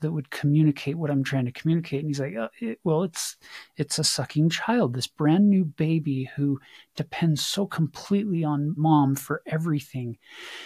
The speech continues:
And can she forsake this baby? Can she forget this baby?" I love how he then brings us back to the Savior.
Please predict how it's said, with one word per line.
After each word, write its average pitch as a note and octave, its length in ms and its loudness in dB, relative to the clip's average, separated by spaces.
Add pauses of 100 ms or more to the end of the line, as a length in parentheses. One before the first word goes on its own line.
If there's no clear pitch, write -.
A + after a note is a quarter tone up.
(360)
And D3 280 4
can E3 180 4
she - 260 6
forsake - 680 0 (160)
this - 300 0 (200)
baby? A3 240 6
Can F#3 160 4
she F#3 220 4
forget G#3 380 0
this A3 120 0
baby?" A3+ 400 4 (300)
I D#3+ 80 4
love D#3+ 340 4
how D3 280 6
he C#3+ 180 2
then C#3+ 500 4 (640)
brings E3 240 8
us C#3 80 -2
back C#3 260 0
to - 80 -8
the B2 120 -6
Savior. C3 440 -2